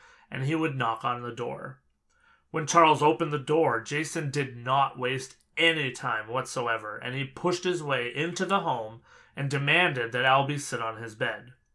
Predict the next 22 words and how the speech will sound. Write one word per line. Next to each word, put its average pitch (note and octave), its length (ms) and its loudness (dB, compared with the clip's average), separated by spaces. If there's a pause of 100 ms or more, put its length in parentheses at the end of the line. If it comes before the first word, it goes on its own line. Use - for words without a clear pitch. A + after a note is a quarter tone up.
(680)
Jason E3 380 2
would E3+ 120 0
go D3 180 -2
on C#3 200 2
to D3 100 -10
tell D3+ 300 2
Albee B2 340 4
that A#2+ 200 -4
he C#3+ 160 -6
knew C3 320 -2
what C#3 180 0
he D3+ 140 -4
had D#3 160 -2
done A2+ 480 -6
and B2 200 -4
what C3+ 140 2
he C#3 80 -2
had B2+ 140 -4
been B2 180 -6
found A#2 540 -4
guilty D#3+ 440 0
of G#2 320 -10